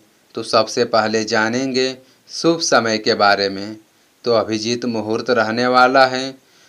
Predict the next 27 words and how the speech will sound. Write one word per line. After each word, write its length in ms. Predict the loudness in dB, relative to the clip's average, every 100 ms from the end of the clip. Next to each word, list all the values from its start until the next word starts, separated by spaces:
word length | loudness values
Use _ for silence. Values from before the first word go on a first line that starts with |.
| _
दोपहर 580 | -2 2 2 4 4 4
बारह 420 | 6 8 8 8 4
बजकर 360 | 2 0 -2
पाँच 320 | 2 2 2 0
मिनट 220 | -4 -2
से 160 | -2 -2
प्रारंभ 540 | 2 2 2 0 -4
होकर 520 | -4 -4 0 2 2 -4 _ _ -10
दोपहर 540 | 0 0 2 4 4 6
बारह 420 | 8 8 6 4
बजकर 520 | 2 0 2 2 2 -6 -20 -10
उनसठ 440 | -4 -2 2 2 2
मिनट 260 | -2 -2
तक 200 | 0 -2
रहेगा। 480 | 0 0 0 2 0 -2 -8 _ _ _ _ _
अमृतकाल 680 | -10 -6 -4 -6 0 4 4
रहने 340 | 4 0 0 2
वाला 400 | 6 6 6 4
है 240 | 4 -4 -8 _ _ _ _ _ -8
रात 420 | 0 6 8 6
दो 240 | 6 6 6
बजकर 440 | 4 2 2 0
पैंतीस 520 | 2 2 0 -4 -6 -4
मिनट 220 | -4 -2
से 160 | -2 -2
प्रारंभ 540 | 2 2 2 0 -2
होकर 560 | -2 0 2 4 2